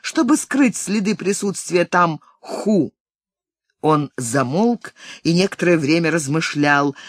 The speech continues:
медленно поглаживая длинную бороду. Трое помощников внимательно за ним наблюдали.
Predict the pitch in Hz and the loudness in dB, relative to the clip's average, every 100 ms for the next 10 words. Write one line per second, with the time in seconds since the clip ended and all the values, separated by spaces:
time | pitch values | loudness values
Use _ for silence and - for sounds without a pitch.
0 | - - 156 170 175 160 165 156 135 131 | -12 -2 2 2 2 0 0 0 0 2
1 | 143 135 143 139 123 135 139 135 139 131 | 0 0 -2 -2 0 -2 -2 -2 -2 0
2 | 127 131 123 113 120 113 - - - - | 2 2 2 -2 -2 -4 -6 -20 -20 -20
3 | - 185 302 302 269 226 - 240 269 214 | 0 4 4 4 4 2 2 -2 -2 2
4 | 190 180 151 170 202 220 214 185 143 147 | 2 4 2 2 0 0 0 0 0 -2
5 | 160 170 143 113 95 76 | 0 0 0 -2 -2 -6